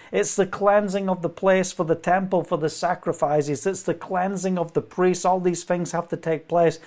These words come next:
Guess what? You know, the problem in Judaism today, they're so, um, divided. You know, you get on the airplane. I was on, uh, um, American Airlines. They had, uh, different types of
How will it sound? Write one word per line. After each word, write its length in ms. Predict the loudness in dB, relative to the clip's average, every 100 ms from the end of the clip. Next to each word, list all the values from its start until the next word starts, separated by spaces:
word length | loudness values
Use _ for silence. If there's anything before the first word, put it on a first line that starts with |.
| -20 -20 0
Guess 340 | 2 2 2
what? 320 | 4 6 4
You 140 | 0 0
know, 100 | 0
the 80 | 0
problem 420 | 4 4 4 2
in 140 | 0
Judaism 560 | 2 2 2 2 2 0
today, 520 | 0 4 6 6 4 -8 -20 -6
they're 180 | 2 4
so, 720 | 4 2 4 6 8 8 6 0 -10 6
um, 460 | 10 12 10 6
divided. 1160 | -4 2 6 6 6 4 6 4 4 4 2 -4 -10
You 140 | 2 6
know, 240 | 8 8
you 240 | 6 2 2
get 180 | 4
on 220 | 8 8 8
the 80 |
airplane. 520 | 4 2 2 4 4 6
I 60 |
was 180 | 4 6
on, 220 | 6 8
uh, 320 | 8 8 6 2 2
um, 400 | 4 6 4 0
American 480 | 2 2 2 2 2
Airlines. 460 | 2 4 4 2
They 80 | 2
had, 200 | 0 2
uh, 160 | 4 2
different 400 | 2 -2 -2 -2
types 300 | 0 0 0
of 180 | -2